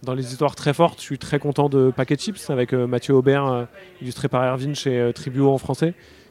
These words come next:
qui est un jeu qui a eu une histoire, euh, tumultueuse, qui a été refusé par de nombreuses maisons d'édition, qui a été, euh,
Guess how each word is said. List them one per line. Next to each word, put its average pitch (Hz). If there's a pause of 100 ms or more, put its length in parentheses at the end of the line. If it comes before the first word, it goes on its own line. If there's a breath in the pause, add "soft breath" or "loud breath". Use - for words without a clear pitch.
(100)
qui -
est 135
un 123
jeu 127
qui 135
a -
eu 123
une 131
histoire, 131
euh, 123
tumultueuse, 151
qui -
a 131
été 127
refusé 135
par 131
de 127
nombreuses 131
maisons 139
d'édition, 151
qui 143
a 127
été, 127
euh, 120